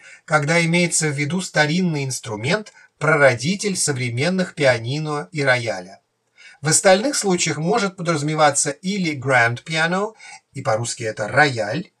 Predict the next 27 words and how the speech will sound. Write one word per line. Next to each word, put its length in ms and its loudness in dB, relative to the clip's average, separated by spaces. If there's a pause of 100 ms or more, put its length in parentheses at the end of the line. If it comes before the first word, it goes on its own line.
(300)
или 420 -2
upright 540 4 (180)
piano, 480 -2
по-русски 800 0 (120)
«пианино». 680 2 (560)
Путать 360 0
одно 320 2
с 80 -4
другим 460 -4
и 20 -2
говорить 360 0
про 120 0
рояль 420 4 (280)
«пианино» 640 2 (160)
просто 400 2
безграмотно. 840 -4 (720)
В 120 -4
академической 680 0
музыке 480 -2
симфонии 680 -2
и 60 -4
концерты 560 -2
делятся 520 -2
на 160 -2
части, 580 -2
именуемые 640 -6
по-английски 800 -4